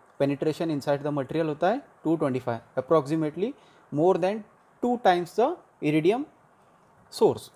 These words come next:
ओके। नेक्स्ट है सीजियम, सीजियम हम यूज़ करते हैं, सीजियम वन थर्टी सेवन, और इसका जो एनर्जी होता है सिक्स सिक्सटी केईवी होता है,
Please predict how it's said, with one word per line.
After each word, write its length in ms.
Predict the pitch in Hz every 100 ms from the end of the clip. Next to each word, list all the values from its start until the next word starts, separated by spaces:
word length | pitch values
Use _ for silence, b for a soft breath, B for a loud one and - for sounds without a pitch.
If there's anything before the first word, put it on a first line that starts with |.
| _ _ _
ओके। 280 | 127 127 208 247 _ _ _ _ _ _ -
नेक्स्ट 320 | 139 175 -
है 80 | 226
सीजियम, 480 | 226 220 190 123 113 - _ -
सीजियम 540 | - 170 160 175 190
हम 160 | 175 180
यूज़ 180 | 175 -
करते 200 | 165 170
हैं, 140 | 247 285 _ _ _ _ _ _ _ _ _ _
सीजियम 460 | - 147 139 170 226 - -
वन 260 | 110 127 160
थर्टी 180 | 160 160
सेवन, 300 | 165 165 175 - _ _ _ _ _ _ b b b -
और 80 | 131
इसका 240 | 135 -
जो 160 | 151 160
एनर्जी 320 | 131 135 135
होता 240 | 151 143 156
है 80 |
सिक्स 260 | 156 143 -
सिक्सटी 320 | 156 - -
केईवी 360 | 151 151 156 160
होता 220 | 151 151
है, 100 | 151